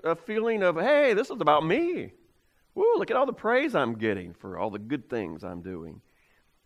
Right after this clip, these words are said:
And we need to remember, no, <laughs> this is not about us when we're serving God, when we're serving others. You know, when Jesus entered the city of Jerusalem,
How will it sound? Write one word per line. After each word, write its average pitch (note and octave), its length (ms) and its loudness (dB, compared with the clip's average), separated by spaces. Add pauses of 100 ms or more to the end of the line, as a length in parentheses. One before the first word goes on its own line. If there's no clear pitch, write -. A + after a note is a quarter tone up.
(160)
And D#3 80 -10
we F#3+ 80 -4
need C4+ 140 -6
to B3+ 60 -8
remember, A3 460 0
no, A3 300 2
<laughs> - 20 -4
this F#3+ 200 -2
is E3+ 140 -2
not F#3+ 340 4
about D#3+ 320 2
us G#2 200 0
when A2 180 -6
we're G2 140 -8
serving F2+ 420 -10
God, E2+ 320 -16 (800)
when G#2+ 200 -8
we're G2 100 -8
serving F2+ 360 -12
others. F2 380 -14 (600)
You D#3 80 0
know, E3 60 4
when D#3 120 0
Jesus D#3+ 380 2
entered D#3 320 0
the A#2 80 -6
city C#3+ 300 -2
of G#2+ 80 0
Jerusalem, A2+ 640 -2